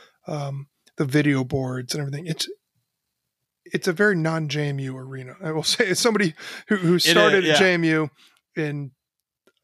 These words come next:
Speaker 1: jeez,
Speaker 2: We're gonna
Speaker 1: the,
Speaker 2: get to that in
Speaker 1: the,
Speaker 2: O T,
Speaker 1: the,
Speaker 2: but yeah.
Speaker 1: the, the early nineties. Um,
Speaker 2: Mm-hmm.
Speaker 1: this is crazy. It's just state of the art. It's just a beautiful place to play.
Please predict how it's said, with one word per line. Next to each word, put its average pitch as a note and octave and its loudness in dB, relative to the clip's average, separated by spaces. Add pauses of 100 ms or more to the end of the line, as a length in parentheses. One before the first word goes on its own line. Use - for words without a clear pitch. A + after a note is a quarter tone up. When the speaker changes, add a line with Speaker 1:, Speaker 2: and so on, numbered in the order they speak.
(180)
Speaker 1:
jeez, C3 -12
Speaker 2:
We're D3 -4
gonna E3 0
Speaker 1:
the, D#3+ 0
Speaker 2:
get C#3+ 2
to E3 -2
that C3+ 2
in B2+ -2
Speaker 1:
the, B2 0
Speaker 2:
O - -10
T, D3 2
Speaker 1:
the, F3 4
Speaker 2:
but C#3+ 2
yeah. F#3 2
Speaker 1:
the, D#3+ 0
the E3+ 4
early E3+ 4
nineties. D#3 0
Um, D#3 -2 (200)
Speaker 2:
Mm-hmm. C#3 -14 (480)
Speaker 1:
this G3+ 0
is C3+ -6
crazy. C#3 -2
It's D#3+ -2
just - -2
state D#3 2
of C#3 -4
the C3+ -4
art. C3+ -4
It's E3 -2
just C#3+ -6
a B2+ -10
beautiful C#3 -4
place C#3 -10
to - -12
play. D3 -8